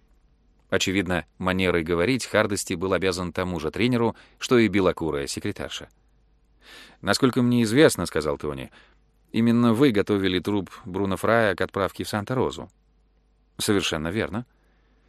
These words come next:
У нас тесные деловые связи с местным похоронным бюро". "Вы не могли бы в точности описать, что произошло после того, как оно было вывезено из морга?"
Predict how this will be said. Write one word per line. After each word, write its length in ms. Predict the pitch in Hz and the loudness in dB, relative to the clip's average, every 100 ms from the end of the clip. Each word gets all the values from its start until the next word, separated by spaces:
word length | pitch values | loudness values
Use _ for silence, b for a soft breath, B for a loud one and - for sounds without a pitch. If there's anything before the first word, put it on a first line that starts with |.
| _ _ - | _ _ -4
У 100 | 127 | 2
нас 220 | 131 120 | 4 4
тесные 340 | 123 113 120 107 | 4 4 4 4
деловые 380 | 110 107 110 | 4 2 0
связи 400 | 98 139 123 82 | 0 2 2 2
с 100 | 80 | -4
местным 360 | 95 87 92 85 | -4 -4 -4 -6
похоронным 520 | 87 87 82 80 80 | -4 -2 -2 -2 -4
бюро". 260 | 104 104 71 _ _ _ _ _ _ _ _ _ _ _ | -4 -4 -6 _ _ _ _ _ _ _ _ _ _ _
"Вы 180 | 85 101 | -2 2
не 80 | 139 | 2
могли 240 | 151 190 | 2 2
бы 140 | 190 165 | 2 0
в 80 | - | 2
точности 560 | 175 135 98 87 - | 2 2 0 -2 0
описать, 520 | 82 110 - 170 - - b b b b | 0 0 0 0 0 -6 b b b b
что 220 | - 156 | -2 0
произошло 540 | 143 143 117 113 - 127 | 2 2 2 2 2 0
после 280 | 110 - 101 | 0 -2 -4
того, 240 | 101 131 | -2 -2
как 200 | 117 95 | -4 -4
оно 180 | 101 117 | -2 -2
было 320 | 107 104 104 | -2 -2 -4
вывезено 600 | 101 104 104 92 98 98 | -2 0 0 -2 -4 -4
из 100 | 101 | -2
морга?" 380 | 101 71 65 - | 0 -2 -4 -10